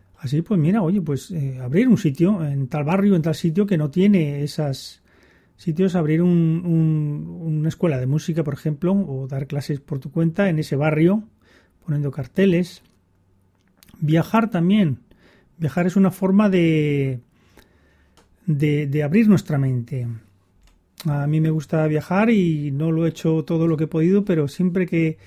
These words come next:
en todos los viajes, eh,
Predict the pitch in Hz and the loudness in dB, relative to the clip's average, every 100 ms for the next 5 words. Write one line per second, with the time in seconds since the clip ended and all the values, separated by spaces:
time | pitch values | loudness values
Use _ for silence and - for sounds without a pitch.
0 | - - - - - 160 180 190 185 165 | -20 -20 -20 -20 -8 -2 2 2 2 2
1 | 175 208 226 233 - - 175 170 160 151 | 0 2 0 0 -10 -6 0 2 2 0
2 | 143 | -2